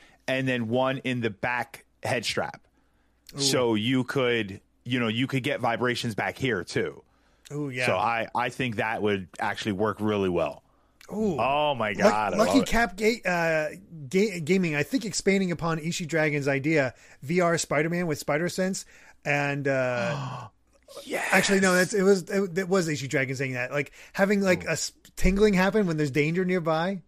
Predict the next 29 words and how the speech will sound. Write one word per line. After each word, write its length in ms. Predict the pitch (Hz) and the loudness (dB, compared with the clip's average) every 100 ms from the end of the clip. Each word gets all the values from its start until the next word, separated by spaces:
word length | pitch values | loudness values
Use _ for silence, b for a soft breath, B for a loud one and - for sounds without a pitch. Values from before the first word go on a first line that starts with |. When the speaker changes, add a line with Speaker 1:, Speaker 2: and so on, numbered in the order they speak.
| _ _ _ _ - | _ _ _ _ -6
Speaker 1:
It, 140 | 139 113 | -6 -4
yeah, 340 | 117 117 139 135 | -4 -2 0 2
a 20 | |
little 240 | 120 131 | 2 2
Speaker 3:
Yeah. 60 | 131 120 135 | 2 0 0
Speaker 1:
vibration, 580 | 135 147 156 226 247 | 0 0 0 0 -2
and 240 | 226 120 127 | -2 -2 -2
you, 220 | 117 123 | 0 0
that's 340 | 127 127 127 | 0 -2 -2
your 240 | 135 135 120 - - | 0 0 0 -4 -14
cue 360 | - 139 147 | -4 0 2
to 400 | 143 127 107 101 | 2 2 2 0
move 220 | 131 135 135 | -2 0 0
out 140 | 131 | 0
of 80 | 120 | 0
the 80 | 107 | 2
way. 280 | 104 196 262 | 2 0 -2
Speaker 2:
Yeah. 40 | - | -2
Speaker 1:
Oh, 840 | 226 240 220 185 160 135 120 117 | 0 2 4 4 4 4 2 2
oh, 40 | 180 | 4
Speaker 2:
Like, 120 | 160 | 4
just 140 | 139 160 | 4 4
Speaker 1:
I'm, 60 | |
Speaker 2:
move 160 | 175 185 | 2 4
your 100 | 185 | 4
Speaker 1:
I'm, 60 | 151 | 4
Speaker 2:
head 240 | 156 160 | 4 2
or 40 | 170 | 0
something. 500 | 180 156 185 185 | -4 -4 -4 -6